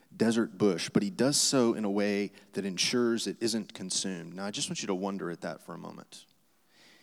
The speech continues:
He indwells this little rickety thing that's pr-, probably, I mean, it's living in the desert, so how vibrant is it? Let's be honest.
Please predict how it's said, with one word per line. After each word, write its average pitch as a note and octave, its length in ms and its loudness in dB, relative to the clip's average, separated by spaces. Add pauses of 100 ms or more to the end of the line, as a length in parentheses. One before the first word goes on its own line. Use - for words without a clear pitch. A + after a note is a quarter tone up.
(220)
He C3 520 4 (1300)
indwells B2 800 6 (200)
this - 360 0
little C3 520 4
rickety B2 460 0
thing G2+ 460 0
that's G2 180 -4
pr-, - 220 0 (100)
probably, G#2+ 560 2
I A#2 60 -2
mean, A#2 160 4
it's - 160 -2
living A#2+ 220 2
in G#2 60 2
the F#2+ 60 -2
desert, F#2 480 -2
so G#2 160 0
how A2+ 380 2 (200)
vibrant G2 600 0
is G2+ 160 -2
it? - 120 -10
Let's F#2+ 180 -6
be F#2 160 -6
honest. F2 600 -6